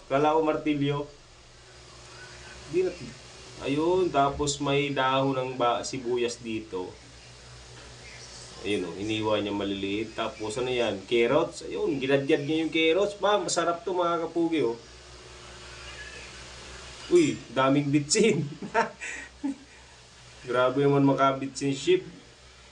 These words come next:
Ayun, oh. May Hello Kitty ditong hulmahan, oh.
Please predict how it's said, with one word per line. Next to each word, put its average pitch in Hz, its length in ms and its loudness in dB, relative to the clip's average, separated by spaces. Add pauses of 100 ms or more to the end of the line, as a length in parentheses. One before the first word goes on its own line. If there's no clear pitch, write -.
(1200)
Ayun, 135 240 2
oh. 120 160 4 (720)
May 139 240 6
Hello 139 160 4
Kitty 131 320 -2
ditong 120 360 -2
hulmahan, 113 600 0
oh. 87 140 -10